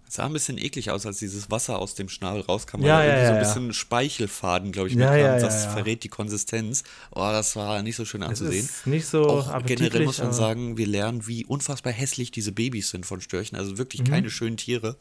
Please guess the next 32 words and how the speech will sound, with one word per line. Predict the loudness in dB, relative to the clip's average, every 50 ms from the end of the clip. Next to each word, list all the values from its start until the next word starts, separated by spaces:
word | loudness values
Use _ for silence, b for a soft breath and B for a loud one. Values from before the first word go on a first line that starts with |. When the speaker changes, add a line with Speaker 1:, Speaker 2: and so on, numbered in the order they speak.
| B B B B B B B B -2
Speaker 1:
Ähm, | 0 0 0 -2 -2
aber | -2 0 0 0 0
sympathisch | 0 -4 -4 -2 -2 -2 -2 -4 -8
ist, | -8 -8 -6 -4
die | -4
essen | -4 -4 -6 -6 -8
Schlangen, | -6 -4 -4 -4 -6 -6 -12 -14 _ _
kleine | -6 -6 -4 -4 -6
Babyschlangen. | -6 -8 -8 -6 -8 -8 -6 -6 -8 -8 -10 -14 -16 -10
Das | -8 -4 -2 -2 0 2
Speaker 2:
Ja. | 2 0 0 -2
Speaker 1:
finde | -4 -8 -6 -6
ich | -8 -6
gut, | -6 -6 -6 -6 B B B B B B B
weil | -6 -4 -2 -2 -4 -4 -6 -8 -8 -8
Schlangen | -6 -4 -4 -4 -4 -4 -6
sind, | -6 -6 -6 -6 -6 -8 -10 b b b b b b b b b b _ -20 -12
äh, | -8 -6
also | -6 -4 -4 -4 -2 0 0
Insekten | 0 2 0 -2 -2 -4 -6 -6 -4
mag | -2 -2 -2 -4
ich | -4
schon | -6 -4 -6
nicht, | -6 -6 -8
aber | -8 -8 -8
Schlangen | -8 -8 -8 -8 -6 -4
sind | -4 -4 -6 -6 -10 -14 -16 -12
wirklich | -6 -6 -6 -6 -6 -10 -10 -10 -10
heftig. | -10 -10 -10 -14 -12 -8
Da | -6
habe | -6 -6
ich | -8 -12